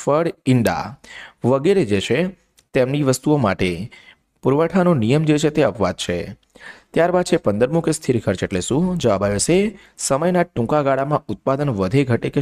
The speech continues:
શૂન્ય થતા ખર્ચમાં કોઈ ફેરફાર થતો નથી તેને સ્થિર ખર્ચ કહે છે. સોળમું અને છેલ્લું કે નાણાકીય ખર્ચ કોને કહેવાય? તો આવી જશે ઉત્પાદન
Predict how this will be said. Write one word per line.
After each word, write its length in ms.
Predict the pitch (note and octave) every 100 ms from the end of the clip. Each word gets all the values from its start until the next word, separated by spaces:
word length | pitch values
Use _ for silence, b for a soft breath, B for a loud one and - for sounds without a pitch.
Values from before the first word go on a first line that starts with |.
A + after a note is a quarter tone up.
| -
શૂન્ય 200 | A2 G2+
થતા 260 | G2 E2+ C#2+ - _ b b -
ખર્ચમાં 400 | E3 D#3 F3 E3+
કોઈ 180 | - C#3 C#3
ફેરફાર 280 | B2+ C#3 C3
થતો 160 | G2 F#2
નથી 320 | F2+ - E3+ G3 - _ _
તેને 200 | D3 E3 F3+
સ્થિર 180 | - G#2+
ખર્ચ 160 | G#2 F2+
કહે 180 | G2+ G#2 F#2+
છે. 120 | - F3+ F#3+ b b b
સોળમું 340 | - E3+ F3 F3
અને 100 | D#3 -
છેલ્લું 260 | D3+ D#3+
કે 80 | D#3 B2+
નાણાકીય 380 | G#2 A#2+ C#3+ C#3
ખર્ચ 140 | A#2+ -
કોને 180 | F#2+ F#2 F2+
કહેવાય? 240 | F#2+ A#2+
તો 40 | -
આવી 160 | F#2 F#2
જશે 180 | A#2+ D#3 G3+ B B B
ઉત્પાદન 380 | G#2+ - D3+ E3+